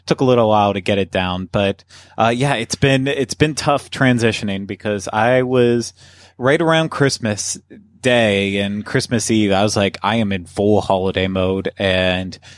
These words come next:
then my, my neighborhood having people take their lights down early and the,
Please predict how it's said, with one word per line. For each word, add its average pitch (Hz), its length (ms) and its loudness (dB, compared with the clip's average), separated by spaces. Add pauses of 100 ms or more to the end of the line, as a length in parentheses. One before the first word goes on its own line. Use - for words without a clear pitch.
(160)
then 110 540 0
my, 104 840 -2
my 113 280 0
neighborhood 113 720 2
having 101 440 -2
people 107 300 -4
take - 300 -6
their 92 120 -4
lights 110 360 -4
down 113 300 -2
early 104 600 -2
and 90 180 -6
the, 90 220 -2